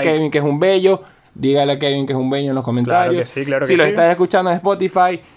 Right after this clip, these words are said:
Speaker 2: dale a seguir en Spotify. Si no estás escuchando en un Google Podcast, dale a seguir en Google Podcast, donde
Speaker 1: Y así
Speaker 2: sea
Speaker 1: en
Speaker 2: que
Speaker 1: cualquier
Speaker 2: vean.
Speaker 1: plataforma de podcasting o donde quiera que estemos.
Speaker 2: Ahí estamos nosotros con el logo característico de Descalificados y, pues, para que estén pendientes de todo el material que tenemos allí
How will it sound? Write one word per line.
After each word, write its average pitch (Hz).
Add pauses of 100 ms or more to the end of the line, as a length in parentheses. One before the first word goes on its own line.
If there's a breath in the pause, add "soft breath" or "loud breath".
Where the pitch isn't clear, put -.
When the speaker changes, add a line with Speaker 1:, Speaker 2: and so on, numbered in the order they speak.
Speaker 2:
dale 147
a -
seguir 147
en 143
Spotify. 170 (220 soft breath)
Si -
no 143
estás 156
escuchando 160
en 151
un 151
Google 151
Podcast, 175
dale 151
a 147
seguir 151
en 147
Google 147
Podcast, 180
donde 165
Speaker 1:
Y -
así 135
Speaker 2:
sea 214
Speaker 1:
en 214
Speaker 2:
que 208
Speaker 1:
cualquier 202
Speaker 2:
vean. 170
Speaker 1:
plataforma 160
de 147
podcasting 147
o 139
donde 151
quiera 208
que 175
estemos. 107
Speaker 2:
Ahí 165
estamos 151
nosotros 214 (240 soft breath)
con 294
el 156
logo 180 (120)
característico 160
de 147
Descalificados 143
y, 147
pues, 139
para 127
que 123
estén 135
pendientes 160
de 143
todo 151
el 147
material 147
que 143
tenemos 143
allí 220